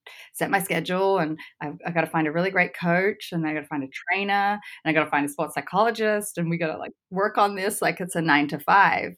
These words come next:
and really book out my time, and I've got to practice and work on each aspect of my game." And so I kind of sat down and made this schedule for myself, but then it was also booking flights, picking which tournaments you're gonna play in,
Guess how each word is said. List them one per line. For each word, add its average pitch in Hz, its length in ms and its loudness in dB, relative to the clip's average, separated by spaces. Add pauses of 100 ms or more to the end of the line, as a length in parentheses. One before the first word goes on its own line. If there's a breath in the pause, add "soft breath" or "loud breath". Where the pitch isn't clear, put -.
and 151 180 -4
really 170 240 2
book - 140 -6
out - 100 -2
my 147 140 -6 (100)
time, 214 300 0
and 165 100 -4
I've 143 120 -8
got - 180 -10
to - 120 -12 (180)
practice 196 480 -4
and 160 200 -8
work 180 200 -6
on 151 160 -6
each 214 160 -8
aspect 190 340 -6
of 170 60 -12
my 160 100 -4
game." 196 320 -4
And 180 120 -6
so 170 140 -4
I 190 120 8 (100)
kind 180 140 2
of 151 80 -2 (440 loud breath)
sat - 360 2
down 165 260 6
and 156 280 -2 (100)
made 160 320 0
this 147 180 -6
schedule 143 320 -4
for - 120 -12
myself, 254 500 4
but - 140 -10
then 160 140 6
it 156 80 -2
was 160 120 -6
also 160 320 -4 (420 loud breath)
booking 185 320 -2
flights, 180 640 6
picking 156 300 -6
which - 300 -8
tournaments 185 440 -2
you're 175 140 -2
gonna 165 120 0
play 165 200 0
in, 160 400 -2